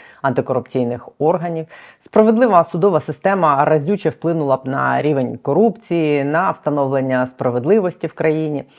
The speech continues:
І в країну заходили б реальні інвестори, а не просто під виглядом інвестицій поверталось з офшорів бабло тут же ж в країні нашими доморощеними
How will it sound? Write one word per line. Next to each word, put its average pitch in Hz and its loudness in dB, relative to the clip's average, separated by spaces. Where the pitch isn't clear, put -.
І 285 0
в 254 -2
країну 202 4
заходили 170 2
б 170 -2
реальні 147 4
інвестори, 175 4
а 180 6
не 151 0
просто 165 -2
під 127 -4
виглядом 135 -2
інвестицій 151 0
поверталось 135 0
з 117 -6
офшорів 139 -4
бабло 139 2
тут 160 -4
же 143 -2
ж 139 -10
в - -20
країні 139 -2
нашими 135 -2
доморощеними 131 -2